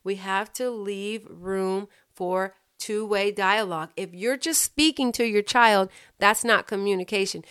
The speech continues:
Communication is when your child is speaking to you and you're speaking to your child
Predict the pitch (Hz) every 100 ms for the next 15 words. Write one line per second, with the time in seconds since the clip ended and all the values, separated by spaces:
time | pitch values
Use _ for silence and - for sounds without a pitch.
0 | - - 208 214 233 233 233 233 240 233
1 | 196 190 180 180 175 - - 196 214 214
2 | - 214 208 214 - 202 214 240 247 -
3 | - 190 190 185 - 208 214 202 196 185
4 | - 214 220